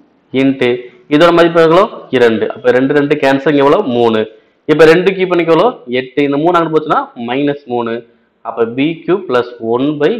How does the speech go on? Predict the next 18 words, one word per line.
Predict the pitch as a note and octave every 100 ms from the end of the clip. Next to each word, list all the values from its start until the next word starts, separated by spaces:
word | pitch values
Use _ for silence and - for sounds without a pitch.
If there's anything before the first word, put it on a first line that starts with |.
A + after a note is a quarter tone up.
| C3 A2+
eight | A#2+ - _ -
B | G#2+ _ -
cube. | G#2 A2+ _ _ _ _ _ -
அப்ப | B2 C3+
எட்டுல | C3 E3 D#3+
மூணு | D#3+ D#3+
போச்சு | D#3 D#3
எவ்வளோ | D3
வரும்? | A3+ - -
ஐந்து. | G#2+ G#2 G#2 G#2 G#2 -
அப்ப | A#2 A#2 B2
ஆன்சர் | C#3+ D3+ C#3+
எவ்வளோ? | D3 B3+ - A#2
ஐந்து. | A2+ G#2+ G#2 G#2 G#2 _ _ _ _ _ _ _ _ _ _ _ -
Next, | D3+ D#3+ - A#2 E3+ G3 _ _ _ _ _ _ _ _ _ _ _ _ _ _ _ _ _ _ _ _ -
A, | D3+ G3
பி, | E3+ E3 F#3
சி, | - E3